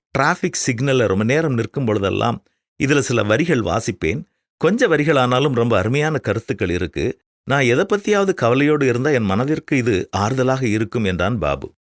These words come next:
அதை கேட்ட பிரபு, "எனக்கு புத்தகம் வாசிக்கும் பழக்கம் இல்லைங்கிறது உனக்குத்தான் தெரியுமே, அதனால் நான் அப்படி ஒரு நாளும் யோசித்ததே இல்லை" என்றான்.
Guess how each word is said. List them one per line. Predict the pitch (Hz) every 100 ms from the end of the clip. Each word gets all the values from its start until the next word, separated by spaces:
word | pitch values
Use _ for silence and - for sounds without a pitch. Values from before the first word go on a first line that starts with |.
| _ _
அதை | 110 123
கேட்ட | - 226
பிரபு, | 165 131 120 104 -
"எனக்கு | 113 143 196 -
புத்தகம் | 139 127 160 147
வாசிக்கும் | 120 120 117 104
பழக்கம் | 107 127 127 110
இல்லைங்கிறது | 110 139 131 107 107
உனக்குத்தான் | 90 104 - 117 135
தெரியுமே, | 107 95 92 85 92 _ _
அதனால் | 120 131 151 135
நான் | 117
அப்படி | 113 120 107
ஒரு | 98 113
நாளும் | 131 143 143
யோசித்ததே | 110 127 127 143 139 143
இல்லை" | 95 92 -
என்றான். | 92 87 71 65